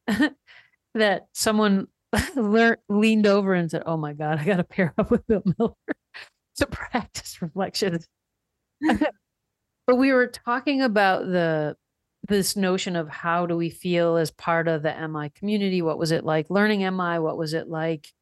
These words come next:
um, becoming part of the motivational interviewing network of trainers? Um, and we had to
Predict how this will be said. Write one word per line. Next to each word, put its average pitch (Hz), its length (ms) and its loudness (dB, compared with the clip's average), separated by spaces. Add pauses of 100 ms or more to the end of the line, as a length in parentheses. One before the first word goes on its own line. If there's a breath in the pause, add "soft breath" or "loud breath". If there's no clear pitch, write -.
(420)
um, 156 560 -4
becoming 170 480 -4
part 165 320 0
of 151 100 0
the 151 340 0
motivational 170 480 -2
interviewing 165 440 0
network 143 400 -2
of 147 120 -8
trainers? 190 920 2 (520 loud breath)
Um, 147 520 -4 (600)
and 160 520 2
we 180 160 0
had 156 240 -2
to 151 200 -2